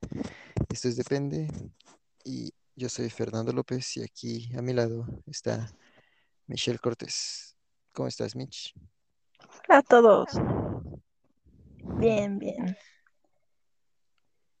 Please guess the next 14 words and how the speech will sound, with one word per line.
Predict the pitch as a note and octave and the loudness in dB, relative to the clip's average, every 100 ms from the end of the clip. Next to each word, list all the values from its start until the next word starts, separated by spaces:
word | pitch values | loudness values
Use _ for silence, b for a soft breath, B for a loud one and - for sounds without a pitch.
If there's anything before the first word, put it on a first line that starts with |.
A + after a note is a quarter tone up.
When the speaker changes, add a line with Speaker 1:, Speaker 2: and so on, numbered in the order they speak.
| - | -14
Speaker 2:
Espero | - - G3+ F#3 - | -2 6 8 8 6
que | E3+ G3 | 2 2
Speaker 1:
Qué | F#3+ | 0
bueno. | - - | -4 -8
Speaker 2:
ustedes | - G#3 A3 | 4 4 8
también | F#3+ G3+ | 8 8
se | G3 | 8
encuentren | G3 - G3+ G3 G3+ | 6 8 8 8 6
muy | G3 G3 | 6 6
bien, | F#3+ G3 A3 C4 C4 - - G#3+ A3 - _ _ - - | 8 12 12 12 10 2 -20 -18 -18 -20 _ _ -20 -4
que | - | -2
todo | - E3 F3+ | 4 4 6
les | F#3+ - | 4 2
esté | - - - - - | -4 -4 -4 -2 -4